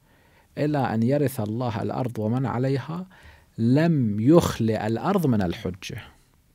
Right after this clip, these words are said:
فالأرض لا تخلو من حجة. هو آدم أول إنسان، وهو خليفة الله على الأرض، وهو حجة الله، ومن بعده استمرت الحجة بين نبي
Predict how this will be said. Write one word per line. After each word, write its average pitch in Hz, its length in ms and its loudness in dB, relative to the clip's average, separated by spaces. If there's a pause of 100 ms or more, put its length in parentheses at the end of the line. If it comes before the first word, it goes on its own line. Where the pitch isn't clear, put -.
فالأرض 107 520 -4
لا 110 200 -4
تخلو 151 360 -4
من 110 160 -2
حجة. 95 460 -8 (760)
هو 113 200 2
آدم 135 640 2
أول 170 380 6
إنسان، 123 680 -2 (520)
وهو 123 320 4
خليفة 120 600 0
الله 113 380 -4 (100)
على 101 200 -4
الأرض، 110 440 -6 (880)
وهو 104 320 0
حجة 131 460 0 (100)
الله، 101 320 -12 (680)
ومن 113 360 4
بعده 131 500 0
استمرت 131 640 0
الحجة 107 600 -4 (220)
بين 110 360 2
نبي 104 560 -2